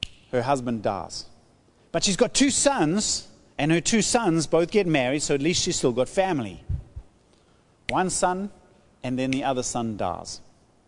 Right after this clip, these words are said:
And now she's broken inside, and so she leaves Moab 'cause there was a famine. So now she's gonna go back to Israel, at least back to her own people. And,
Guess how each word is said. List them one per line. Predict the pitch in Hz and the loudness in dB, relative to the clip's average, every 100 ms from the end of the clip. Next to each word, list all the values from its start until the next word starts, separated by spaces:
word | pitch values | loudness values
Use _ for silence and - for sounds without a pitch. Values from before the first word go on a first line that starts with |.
| _ _ _ _ _ _ _ - | _ _ _ _ _ _ _ -4
And | |
now | 156 247 | 0 0
she's | 233 208 143 | 0 0 -2
broken | 110 110 131 202 247 233 | -6 -4 2 2 2 0
inside, | 185 156 - 107 95 165 - _ _ _ - | 0 0 0 0 0 -4 -8 _ _ _ -4
and | 143 151 | 0 2
so | 170 | 2
she | 156 175 | 2 4
leaves | 156 208 285 147 | 4 4 4 4
Moab | 147 123 151 196 - | 4 6 4 2 -6
'cause | - 160 | -2 2
there | 160 | 4
was | 135 | 4
a | |
famine. | - 214 202 131 | 2 2 2 2
So | |
now | 139 190 | 2 2
she's | 208 190 | 2 0
gonna | 196 | 2
go | 175 | 2
back | 139 208 185 - | 2 -2 -2 -2
to | 196 | 0
Israel, | 190 160 135 | 0 2 0
at | 127 | 2
least | 220 - | -2 0
back | 214 202 | -2 -2
to | - 196 | 2 4
her | 180 | 4
own | 185 160 | 2 2
people. | 180 226 117 110 | 0 0 0 0
And, | 131 | -2